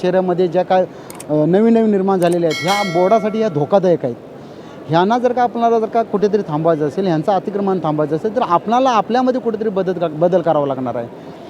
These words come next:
ही काळाची गरज आहे. म्हणून आपण जो पाठपुरावा आतापर्यंत केलेला आहे, त्याचे जे काय दोन चार दिवसापूर्वी सॅम्पल दिले होते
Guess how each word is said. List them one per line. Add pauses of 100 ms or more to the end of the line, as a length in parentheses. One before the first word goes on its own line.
(120)
ही
काळाची
गरज
आहे.
म्हणून
आपण
जो
पाठपुरावा
आतापर्यंत
केलेला
आहे,
त्याचे
जे
काय
दोन
चार
दिवसापूर्वी
सॅम्पल
दिले
होते